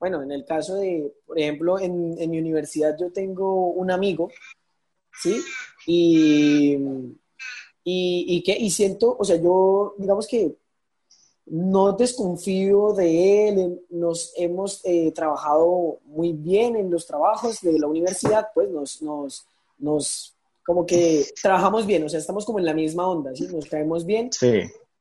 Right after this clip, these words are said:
Speaker 1: Pero, pues, él es de, de, de Bogotá, yo soy de acá de Arauca. Entonces, eh,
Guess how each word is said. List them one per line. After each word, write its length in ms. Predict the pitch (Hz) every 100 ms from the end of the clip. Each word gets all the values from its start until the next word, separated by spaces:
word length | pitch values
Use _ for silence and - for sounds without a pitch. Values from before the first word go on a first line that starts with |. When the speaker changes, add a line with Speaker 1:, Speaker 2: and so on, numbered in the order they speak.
| -
Speaker 1:
Pero, 280 | 226 240 240
pues, 320 | 226 - -
él 180 | 180 185
es 240 | 190 190 190
de, 600 | 180 196 185 175 143 123 -
de, 120 | 147 143
de 100 | 143
Bogotá, 440 | 139 135 165 143 127
yo 80 |
soy 160 | 123 131
de 80 | 135
acá 180 | 131 123
de 60 |
Arauca. 280 | 127 131 - - _ _ -
Entonces, 1080 | 147 147 147 143 160 160 147 131 117 - - -
eh, 400 | 143 139 127